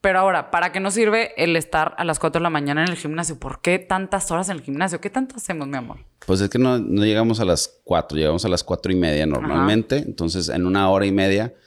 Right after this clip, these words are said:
Speaker 2: hacemos el entrenamiento. Normalmente para las seis de la mañana ya terminamos. Ahora regresamos y, eh, ahorita ya estoy a-, agarrando un nuevo hábito,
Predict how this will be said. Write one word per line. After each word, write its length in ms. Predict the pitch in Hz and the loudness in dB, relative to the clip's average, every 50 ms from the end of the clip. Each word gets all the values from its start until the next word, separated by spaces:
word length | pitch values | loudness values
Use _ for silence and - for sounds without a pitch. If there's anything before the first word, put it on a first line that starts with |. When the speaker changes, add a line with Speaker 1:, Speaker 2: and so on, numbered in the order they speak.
| _ _ _ _ _ _ _ - | _ _ _ _ _ _ _ -8
Speaker 2:
hacemos 360 | - 82 90 87 90 95 - | -6 -2 0 0 0 0 0
el 100 | 90 82 | 0 0
entrenamiento. 720 | 80 76 - 73 71 69 67 65 67 64 - - - - - _ _ _ _ _ _ _ _ _ _ - | 0 0 -2 -2 -2 -2 -2 -2 -2 -2 -4 -6 -10 -16 -20 _ _ _ _ _ _ _ _ _ _ -4
Normalmente 540 | - 78 85 85 82 87 90 90 - - 80 | -2 0 2 2 4 4 2 2 0 -2 -2
para 220 | - 87 80 78 | 0 0 2 2
las 160 | 71 65 - | 0 0 -2
seis 420 | - - - - 98 104 113 110 104 | -2 -2 0 0 2 2 2 2 2
de 80 | 110 | 2
la 160 | 107 101 95 | 2 2 2
mañana 600 | 92 90 92 98 101 98 98 104 107 101 - - - - | 2 4 4 4 4 4 2 2 0 0 -2 -6 -8 -4
ya 460 | 76 82 80 80 80 71 - - - | 0 2 2 2 2 0 -4 -6 -4
terminamos. 760 | 80 76 69 71 69 65 55 50 - - - - - _ _ _ _ - | -2 -2 -2 -2 -2 -4 -4 -6 -10 -12 -12 -12 -14 _ _ _ _ -4
Ahora 360 | 76 80 78 76 76 - - - | 0 2 2 2 2 0 -2 -4
regresamos 800 | 65 85 87 87 85 80 107 101 101 104 104 107 107 - - - _ _ _ _ _ _ _ _ _ _ - | -2 0 0 0 0 0 0 0 2 2 0 0 -2 -6 -10 -16 _ _ _ _ _ _ _ _ _ _ -4
y, 480 | - 98 104 104 107 117 113 - - - | 0 2 4 4 4 2 2 -2 -4 -4
eh, 920 | - 87 87 87 85 80 78 78 73 73 71 69 67 67 64 60 57 - - _ _ _ _ _ _ _ _ - | 0 2 2 4 4 4 2 2 2 2 2 0 0 -2 -2 -4 -6 -8 -12 _ _ _ _ _ _ _ _ -8
ahorita 400 | - 80 90 90 92 - - 101 | -2 0 2 2 2 2 2 2
ya 160 | 98 98 98 | 4 4 4
estoy 300 | 92 - - 95 95 95 | 2 2 0 2 4 4
a-, 120 | 92 - - - - - _ _ - - _ _ - | 4 2 0 -4 -16 -20 _ _ -20 -20 _ _ -8
agarrando 760 | - 87 82 80 78 76 73 73 67 69 78 80 82 90 92 | -4 -2 0 0 0 0 -2 -4 -2 -2 -2 0 2 2 2
un 120 | 98 95 90 | 2 0 0
nuevo 280 | 80 78 80 87 95 101 | 0 0 2 2 2 4
hábito, 360 | 117 135 127 - - - | 2 2 0 -4 -6 -14